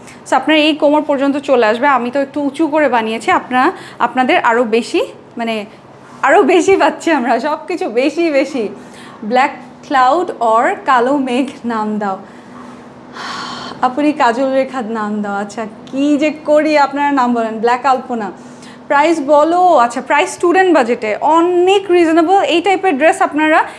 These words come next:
একুশশো পঞ্চাশ টাকা থেকে দুই হাজার পঞ্চাশ টাকা তো হয়ই,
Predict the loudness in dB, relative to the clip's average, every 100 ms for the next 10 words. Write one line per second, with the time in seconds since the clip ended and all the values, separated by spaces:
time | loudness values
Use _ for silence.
0 | -6 -2 0 0 2 0 2 2 0 0
1 | -2 0 0 0 0 0 2 2 2 2
2 | 2 0 0 -4 -2 0 -2 0 2 4
3 | 2